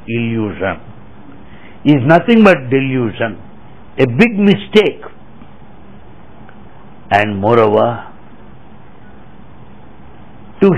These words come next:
hear others' experience is nothing but a great epic.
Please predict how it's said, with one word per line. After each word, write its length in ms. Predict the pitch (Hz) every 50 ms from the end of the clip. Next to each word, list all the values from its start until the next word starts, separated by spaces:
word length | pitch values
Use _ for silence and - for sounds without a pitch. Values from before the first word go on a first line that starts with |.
| - -
hear 480 | 196 226 247 247 233 185 135 - - - - - - - - - - - - - - -
others' 500 | 139 151 175 180 185 247 262 226 - -
experience 800 | 214 196 131 - - - 170 170 151 135 123 113 101 98 101 98 - - - - - - - - - - - - - - - - - - - -
is 180 | - 123 123 104 98
nothing 540 | 110 110 113 123 120 - - 165 160 139 123
but 220 | 113 110 - - - - - - - - - - - - - - - - - -
a 80 | 110 113
great 440 | 104 98 104 120 131 143 147 135 113 117 110
epic. 240 | 98 - 143 131